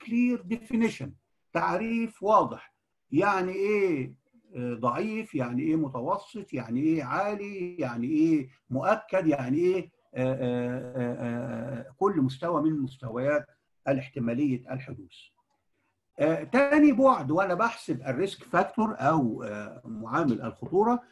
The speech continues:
هو السيفيريتي أوف أوكيرنس أو العواقب المترتبة أو شدة تأثير هذا الخطر إذا حصل.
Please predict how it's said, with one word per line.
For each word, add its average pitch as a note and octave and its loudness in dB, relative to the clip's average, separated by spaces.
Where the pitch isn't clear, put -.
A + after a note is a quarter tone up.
هو F3+ 6
السيفيريتي E3+ 2
أوف A#2+ -4
أوكيرنس E3 -2
أو E3+ 2
العواقب D#3+ 2
المترتبة C3 0
أو C3 2
شدة E3 0
تأثير C3+ -2
هذا E3 4
الخطر C3 -2
إذا C#3 -2
حصل. - -8